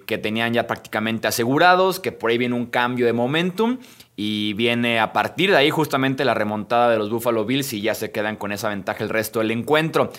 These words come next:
¿Ustedes coincidían en que Reich debió haber pateado en esa ocasión el gol de campo, tomar los puntos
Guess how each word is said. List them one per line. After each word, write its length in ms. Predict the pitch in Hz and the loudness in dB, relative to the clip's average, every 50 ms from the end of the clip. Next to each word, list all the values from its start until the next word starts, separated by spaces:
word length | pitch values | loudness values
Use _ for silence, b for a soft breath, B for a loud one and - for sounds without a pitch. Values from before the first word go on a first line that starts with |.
| B B B B B B | B B B B B B
¿Ustedes 560 | - 127 123 120 - - 151 170 180 175 - | -4 -4 -4 -2 2 4 6 6 6 4 2
coincidían 960 | - - 135 135 135 143 143 135 135 139 139 139 147 160 170 185 196 202 190 | 0 0 2 2 2 0 0 -2 -2 0 0 0 2 2 4 4 4 4 2
en 140 | 156 135 131 135 | 2 0 0 0
que 160 | - 120 117 | 0 0 2
Reich 500 | 117 120 127 135 147 170 165 - - b b b b b - | 4 4 6 6 6 4 2 -2 -8 b b b b b -10
debió 300 | 92 101 117 110 117 123 | -4 -2 0 2 4 4
haber 180 | 131 135 139 139 | 4 4 4 2
pateado 420 | 127 123 120 - 127 127 131 139 | 2 0 2 2 2 4 4 4
en 100 | 143 139 | 2 2
esa 140 | 139 131 139 | 0 -2 -4
ocasión 300 | 127 - 127 131 135 135 | -4 -4 -4 -2 -2 -2
el 80 | 135 131 | 0 0
gol 160 | 135 135 135 | 0 2 2
de 120 | 135 127 | 0 2
campo, 300 | - 135 135 135 143 147 | 2 0 0 0 -2 -2
tomar 260 | 139 113 107 113 117 | -2 -2 -2 0 0
los 200 | 123 131 123 120 | 0 0 -2 -2
puntos 500 | - - 131 143 139 135 175 175 170 175 | -4 -6 -6 -4 -4 -2 -2 -2 -2 -4